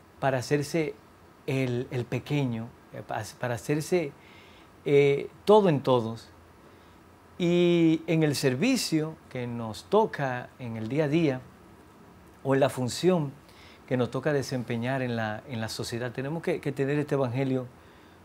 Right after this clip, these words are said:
como una, como una, como una norma, como algo que, que nos diga, "Cuidado, que no se te su-, suban lo-, los humos, tú estás llamado a servir,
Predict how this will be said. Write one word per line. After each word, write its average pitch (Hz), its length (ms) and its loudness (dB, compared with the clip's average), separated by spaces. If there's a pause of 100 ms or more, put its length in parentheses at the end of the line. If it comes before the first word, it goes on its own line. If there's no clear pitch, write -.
(140)
como 123 380 2
una, 131 540 2 (1200)
como 135 320 2
una, 170 320 2
como 151 160 0
una 170 160 0
norma, 123 560 0 (160)
como 131 320 -4
algo 165 320 2
que, 147 300 2 (880)
que 147 120 0
nos 147 220 0
diga, 151 520 2 (720)
"Cuidado, 139 480 2 (800)
que 127 140 0
no 139 120 4
se 170 160 -2
te 156 140 0
su-, 143 320 -4
suban 151 460 2
lo-, 131 220 2
los 117 260 -6
humos, 196 340 0 (800)
tú 156 80 2
estás 151 240 4
llamado 147 400 4
a - 20 0
servir, 165 540 0